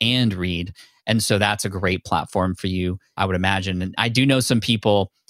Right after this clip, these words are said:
who are also podcasters in the recovery space.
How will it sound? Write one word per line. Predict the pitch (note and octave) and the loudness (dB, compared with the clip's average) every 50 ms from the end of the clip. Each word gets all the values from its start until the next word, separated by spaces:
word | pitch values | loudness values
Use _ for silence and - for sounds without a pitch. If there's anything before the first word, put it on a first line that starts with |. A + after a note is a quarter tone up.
| - _ _ - | -20 _ _ -2
who | - A2+ G#2 G#2 G#2 G2+ G2 - | 2 2 4 4 2 2 0 0
are | - A2+ A2 A2 G#2+ - | 2 2 4 4 2 2
also | A2+ A2 A2 A#2+ - - A2 G#2 | 0 0 0 2 2 2 2 2
podcasters | G2 G2 A2+ A#2+ B2 - G#2 F#2+ - - G2+ F2+ - - - | 2 2 0 0 0 0 -2 -2 -2 -2 -4 -4 -4 -6 -6
in | - G#2+ G2+ G#2 G2 F#2+ G2 G#2+ - | -4 -2 -2 0 -2 -2 -4 -4 -2
the | G#2 G2+ G#2 G#2 | 0 0 2 0
recovery | G2+ A#2+ - - C3+ C#3+ B2+ G2 | 0 -2 0 0 0 0 0 -2
space. | F#2 - - E2+ E2 F#2 A2 - - - | -2 -2 -2 -2 -2 -2 -2 -4 -4 -4